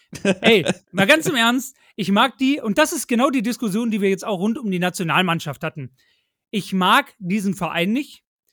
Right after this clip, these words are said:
Speaker 2: Warum muss ich denn dann, nur weil sie aus derselben Liga kommen, jetzt auf einmal denen die Daumen drücken?
Speaker 1: Genau.
Speaker 2: Ja, natürlich für die Fünfjahreswertung, es ist ja auch besser.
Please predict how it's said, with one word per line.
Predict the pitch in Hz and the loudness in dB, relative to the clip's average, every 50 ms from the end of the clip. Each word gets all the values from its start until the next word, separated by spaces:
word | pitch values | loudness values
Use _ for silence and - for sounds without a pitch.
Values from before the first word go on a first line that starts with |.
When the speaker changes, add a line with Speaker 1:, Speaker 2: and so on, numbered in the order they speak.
| _ _ _ _ _ _ - | _ _ _ _ _ _ 2
Speaker 2:
Warum | 160 190 226 294 285 247 277 302 285 247 214 | 4 6 6 6 4 2 0 0 2 2 2
muss | 220 254 233 | 2 0 0
ich | 320 294 - - - | 0 -2 -2 -2 -2
denn | 233 220 214 196 160 | 0 0 0 0 0
dann, | 202 185 202 247 254 233 214 | 2 2 2 2 2 2 4
nur | 220 254 294 269 | 4 4 2 2
weil | 254 254 240 196 | 2 0 0 0
sie | 233 196 | -2 -2
aus | 220 220 220 - | -2 -2 -2 -2
derselben | - 202 185 151 196 208 226 196 190 196 | -2 -2 0 2 2 0 0 0 0 0
Liga | 190 185 214 254 220 226 190 175 | 0 0 0 0 0 0 0 0
kommen, | - - 175 170 180 208 233 262 285 311 | -2 -2 -2 -2 0 0 0 -2 -2 -2
jetzt | 240 202 226 214 - - - | -2 -2 -2 -2 -4 -4 -4
auf | 226 202 - | -4 -2 -2
einmal | - 220 214 240 226 220 208 208 | -2 0 0 2 2 2 0 0
denen | 165 208 233 247 233 226 214 196 | 0 0 0 0 0 0 0 0
die | 196 208 170 | 0 0 2
Daumen | 233 269 302 294 220 190 170 | 4 4 4 4 2 0 0
drücken? | 160 170 175 - 185 160 135 - _ _ _ _ - - | 0 -2 -2 -2 -2 -4 -6 -8 _ _ _ _ -6 0
Speaker 1:
Genau. | 135 143 143 190 | 2 4 6 6
Speaker 2:
Ja, | 185 214 262 320 320 - _ _ | 6 8 6 6 4 0 _ _
natürlich | - 214 208 - 269 277 277 - | -2 -2 0 2 2 2 0 0
für | - 247 | 0 -2
die | 220 - | -2 0
Fünfjahreswertung, | - 220 202 - 214 214 233 247 202 - - 233 - 226 214 - | 0 -2 -2 2 2 2 2 2 0 -2 -4 -4 -4 -6 -6 -6
es | 226 214 - | -6 -6 -6
ist | - 277 - - 269 | -4 -4 -2 -2 -2
ja | 220 170 | -2 -4
auch | 170 147 - - | -4 -10 -8 -6
besser. | 185 165 - - 151 131 | -4 -4 -2 -4 -6 -6